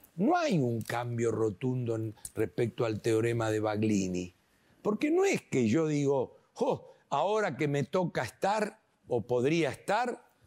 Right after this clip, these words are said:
tendría que cambiar radicalmente lo que... No, porque cada vez que... De ahí viene la buena leche. Cada vez que me ha tocado opinar, me he puesto en los zapatos del que toma, tiene que tomar la decisión. Entonces, yo estoy opinando desde ahí, vos decís,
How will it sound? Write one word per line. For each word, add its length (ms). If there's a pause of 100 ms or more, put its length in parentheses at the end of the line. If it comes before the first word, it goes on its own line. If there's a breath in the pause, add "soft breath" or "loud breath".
tendría 480
que 140
cambiar 400
radicalmente 840
lo 120
que... 100
No, 540 (240 soft breath)
porque 300
cada 300
vez 220
que... 140 (100)
De 140
ahí 100
viene 240
la 120
buena 360
leche. 540 (1000)
Cada 260
vez 180
que 120
me 120
ha 120
tocado 420
opinar, 460
me 140
he 60
puesto 320
en 100
los 140
zapatos 480
del 120
que 120
toma, 320 (120)
tiene 240
que 80
tomar 300
la 100
decisión. 560 (220 loud breath)
Entonces, 420 (240 loud breath)
yo 120
estoy 240
opinando 580
desde 220
ahí, 180
vos 160
decís, 200